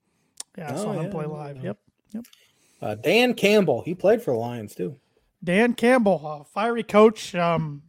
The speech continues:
Speaker 1: makes his players
Speaker 2: <laughs> Yeah.
Speaker 1: want to run through a wall for him, and, uh,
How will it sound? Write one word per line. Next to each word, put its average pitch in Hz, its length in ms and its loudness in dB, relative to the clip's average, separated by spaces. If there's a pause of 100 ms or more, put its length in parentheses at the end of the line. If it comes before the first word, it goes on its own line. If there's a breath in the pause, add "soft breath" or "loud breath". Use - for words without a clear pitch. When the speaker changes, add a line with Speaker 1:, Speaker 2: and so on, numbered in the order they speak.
(180)
Speaker 1:
makes 190 220 -2
his 170 100 -8
players 208 300 8
Speaker 2:
<laughs> - 20 4
Yeah. 185 60 4
Speaker 1:
want 190 160 6
to 180 40 6
run 196 220 8
through 196 220 8
a - 20 10
wall 208 180 10
for 214 280 6
him, 226 100 4
and, 180 240 2
uh, 180 100 0